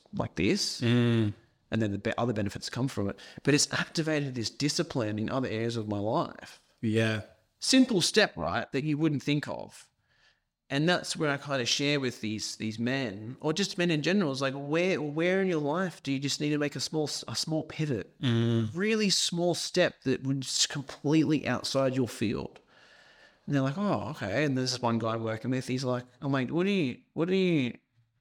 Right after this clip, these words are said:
Speaker 1: what do you enjoy?" He's like, "Oh, I've been playing, I've played golf my whole life." I'm like, "When was the last time you went golfing?" He's like, "Like, a year and a half ago."
Speaker 2: Yeah.
Speaker 1: I'm like, "Well, why don't you go golfing this weekend and, and come back next week and tell me how you feel?"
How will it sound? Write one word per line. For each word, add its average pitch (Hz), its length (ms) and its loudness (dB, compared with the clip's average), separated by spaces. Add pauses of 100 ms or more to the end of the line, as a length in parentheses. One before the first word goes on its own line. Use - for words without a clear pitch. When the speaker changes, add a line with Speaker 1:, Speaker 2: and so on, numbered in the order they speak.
Speaker 1:
what 147 100 2
do 196 80 6
you 202 60 8
enjoy?" 139 380 2
He's 85 180 -4
like, 131 120 -6
"Oh, 117 200 -4
I've 110 260 -8
been 120 140 2
playing, 117 340 0
I've 104 100 -6
played 110 220 0
golf 117 320 0
my 107 80 2
whole 104 320 -4
life." - 240 -8 (680)
I'm 135 60 4
like, 107 140 2
"When 123 160 2
was 123 120 2
the 123 80 -2
last 120 200 0
time 120 120 0
you 110 120 0
went 87 180 -4
golfing?" 104 440 0
He's 95 120 -2
like, - 160 -4 (540)
"Like, - 80 -10
a 87 60 0
year 104 240 2
and 92 80 -2
a 101 40 -4
half - 300 -8
ago." - 200 -12 (200)
Speaker 2:
Yeah. 110 380 4 (220)
Speaker 1:
I'm - 80 -2
like, 135 100 -2
"Well, 139 100 -2
why 151 220 2
don't 143 80 2
you 135 80 0
go 143 100 0
golfing 123 420 -2
this 98 160 -2
weekend 107 380 -4
and, 110 200 -2
and 117 160 -4
come 107 200 0
back 95 160 0
next - 220 -4
week 120 180 -2
and 113 100 -6
tell - 220 -6
me - 60 -2
how 101 80 0
you - 100 -2
feel?" - 320 -8